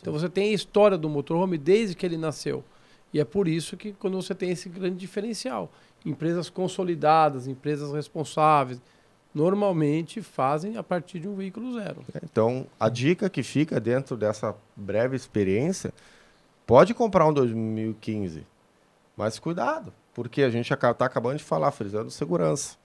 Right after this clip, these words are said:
Speaker 2: Um carro com muita quilometragem vai te deixar, com certeza, mais tempo na mão, vai fazer tu gastar mais, pode gastar menos agora,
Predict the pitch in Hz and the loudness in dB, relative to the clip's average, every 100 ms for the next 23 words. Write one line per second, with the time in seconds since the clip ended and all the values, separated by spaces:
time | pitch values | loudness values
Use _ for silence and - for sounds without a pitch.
0 | _ _ _ - 104 101 110 117 127 139 | _ _ _ -12 -8 0 4 4 4 -4
1 | 143 120 123 - 139 151 156 135 139 165 | -4 -2 -4 -2 0 0 4 8 8 6
2 | 190 - - 113 110 117 113 113 107 107 | 0 -2 -2 -2 0 0 0 -4 -4 -2
3 | 107 110 107 117 - 110 - 85 82 - | 0 0 0 -2 -2 -6 -6 -8 -4 -2
4 | 131 104 104 98 117 113 - 127 131 135 | -2 -2 -2 -4 0 0 2 2 2 0
5 | - 110 110 104 - 113 110 120 107 101 | 0 -2 -2 -4 -2 -2 -2 -2 -2 2
6 | 117 160 113 | 4 4 2